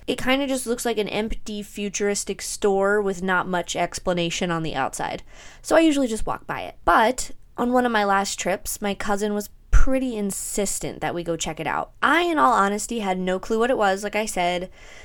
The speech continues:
so I was pretty reluctant, but I figured he would just go in, look around, and then we would leave. I am so, so glad that I agreed to go check it out with him,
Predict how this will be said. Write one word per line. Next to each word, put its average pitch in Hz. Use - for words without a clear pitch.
so -
I 202
was 202
pretty 240
reluctant, 214
but 190
I 185
figured 196
he 202
would 190
just 175
go 196
in, 185
look 180
around, 165
and 165
then 156
we 156
would 147
leave. 220
I 208
am 185
so, 277
so 247
glad 180
that 185
I 180
agreed 180
to 208
go 175
check 170
it 170
out 151
with 180
him, 175